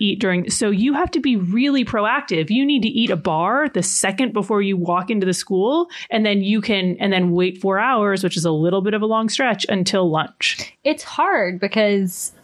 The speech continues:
Speaker 2: I really, like, my goal for clients and a lot of the nutritionists that I work with is intuitive eating. And,
Speaker 1: Mm-hmm.
Speaker 2: like, structurally, school doesn't necessarily allow for that.
Speaker 1: Mm-hmm.
Speaker 2: Um,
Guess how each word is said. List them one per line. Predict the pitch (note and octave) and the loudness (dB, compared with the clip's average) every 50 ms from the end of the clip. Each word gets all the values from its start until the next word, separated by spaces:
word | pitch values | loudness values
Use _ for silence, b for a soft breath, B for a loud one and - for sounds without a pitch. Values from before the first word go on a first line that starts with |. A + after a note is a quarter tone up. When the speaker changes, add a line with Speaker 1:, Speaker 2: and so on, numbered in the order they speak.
| _ _ _ _ _ _ _ _ _ - | _ _ _ _ _ _ _ _ _ 0
Speaker 2:
I | F#3 F#3+ G3+ | 0 2 2
really, | G#3 G#3 G3 G3 F#3+ G3 G3+ G3+ G3+ G3 G3 F#3+ F#3 - - _ - | 0 0 0 2 2 4 4 4 4 4 4 2 2 0 -2 _ -4
like, | F#3 G3 F3+ F3 F#3+ | -2 -2 -2 0 0
my | G3 F#3 F#3 G3 | 0 0 0 0
goal | F3 - F#3+ F3+ F#3 F#3+ F3+ | 0 0 2 2 2 2 2
for | - G3 F#3 | 0 -2 -2
clients | - F#3+ F3 E3 E3+ F#3 F#3+ F3+ - F#3 | 0 -2 0 0 2 2 2 2 0 -2
and | F3+ F3 | -2 0
a | E3 | 0
lot | E3 D#3+ E3 | 0 0 0
of | E3+ E3 | 0 2
the | F3 | 2
nutritionists | F3 F3 F3 E3+ - F3 E3 D#3 - F#3 F3+ F3 E3+ - - | 2 2 2 0 0 -2 -2 0 0 2 2 2 0 0 0
that | F3 E3+ | 0 0
I | E3 E3 | 0 0
work | C#3+ D#3 D3+ D#3+ - - | 0 -2 -2 -2 -2 -2
with | F#3 G3+ A3 G#3+ G3+ | 0 0 0 0 0
is | F#3 F3 F3+ | 0 2 2
intuitive | F3 E3 - - E3+ E3 D#3+ E3 E3 - | 2 0 2 0 0 2 2 0 0 -2
eating. | - E3 D#3+ D#3 D#3+ E3+ F3+ G3+ A#3+ C#4 - _ _ - | -2 -4 -2 0 0 0 2 2 2 0 -2 _ _ -4
And, | B3+ A3 | -2 0
Speaker 1:
Mm-hmm. | G3 G#3 G3+ A3 A#3+ A3 | 2 2 2 2 2 0
Speaker 2:
like, | G3+ G#3 B B B B B B | -2 -4 B B B B B B
structurally, | B - - - - G3 F#3+ F#3 F3+ - - - G#3+ G#3 G3+ G#3 G#3+ A3 A3+ A3+ | B -4 -2 -2 0 0 0 0 0 -2 -4 -2 0 2 2 2 2 2 2 0
school | - - - - - F3 F3 F3 E3 E3+ F3 F#3 F#3+ G3 F#3 | 0 -2 -6 -4 -2 0 2 2 2 2 2 2 2 0 -2
doesn't | F3+ F3+ F3+ E3+ D#3 F3+ F3+ E3+ | -2 0 0 2 2 0 0 0
necessarily | E3 E3 D#3+ - F3+ E3+ - - E3+ E3 E3 E3 E3+ E3 | 0 -2 0 0 -2 -2 0 0 2 2 2 2 2 0
allow | E3 D3+ D#3 D#3 D#3+ C#3+ C#3+ - | 0 0 0 0 0 2 0 0
for | F3 - A3+ A3 | -2 -2 -2 0
that. | A#3 B3 B3+ C4+ C#4+ D4+ - - A3+ | 0 2 2 2 2 2 2 2 2
Speaker 1:
Mm-hmm. | A#3 B3+ D4+ - - | 2 2 0 0 -2
Speaker 2:
Um, | G3 F#3+ F3+ E3+ E3 D#3+ D#3+ D3+ D3+ D3 D#3+ E3 | 0 0 2 2 2 2 0 0 -2 -2 -2 -2